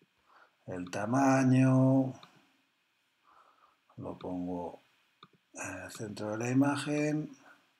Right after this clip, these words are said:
y ya tendría completado mi pasaporte gamificador en este momento.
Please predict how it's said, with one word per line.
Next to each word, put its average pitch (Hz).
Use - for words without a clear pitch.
y 147
ya 139
tendría 127
completado 117
mi 117
pasaporte 113
gamificador 123
en 120
este 117
momento. 98